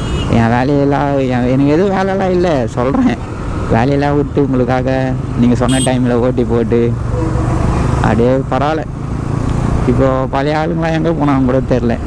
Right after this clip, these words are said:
அதுதான் சொல்றேன். யாராவது பழைய, நம்ம பழைய சப்ஸ்கிரைபர் யாருன்னா பார்த்தீங்கன்னா, மறக்காம, "நான் இன்னும்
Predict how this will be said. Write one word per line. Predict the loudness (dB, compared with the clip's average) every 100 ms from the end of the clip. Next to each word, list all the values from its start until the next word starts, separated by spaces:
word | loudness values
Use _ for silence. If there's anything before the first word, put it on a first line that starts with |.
| -4 -4 -2
அதுதான் | 2 2 2 0
சொல்றேன். | 0 0 -2 -2
யாராவது | 0 0 0 0
பழைய, | -2 0 0 0 -2 -4 -8 -8 -6 0
நம்ம | 2
பழைய | 2 2 0 0
சப்ஸ்கிரைபர் | 0 0 0 2 0 0
யாருன்னா | -2 -2 -2 -2
பார்த்தீங்கன்னா, | -2 0 2 2 0 -2 -4 -4 -4 -2 -2 0 2
மறக்காம, | 2 0 0 0 0 0
"நான் | 2
இன்னும் | 2 2 2 2 2 2